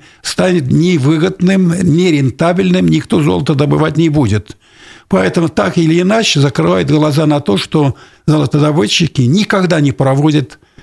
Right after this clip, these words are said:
рекультивацию. Это сто, вот, например, на Таналыке это сто семьдесят пять гектаров уничтоженной на столетие земли,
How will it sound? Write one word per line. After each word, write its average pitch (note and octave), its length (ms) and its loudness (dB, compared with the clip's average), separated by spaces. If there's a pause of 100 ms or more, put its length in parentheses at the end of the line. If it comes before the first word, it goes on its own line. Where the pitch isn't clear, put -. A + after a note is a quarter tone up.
(260)
рекультивацию. A2 880 -2 (560)
Это E3 400 0 (400)
сто, - 240 -4
вот, E3+ 260 0
например, D3 420 0
на C#3+ 140 2
Таналыке D#3 600 0
это C#3+ 220 0
сто D3 280 -2 (240)
семьдесят C3+ 460 -2
пять E3 340 -2 (400)
гектаров D#3+ 640 -2 (420)
уничтоженной D3+ 1040 0
на C#3+ 200 0
столетие D3+ 880 0
земли, D3 720 0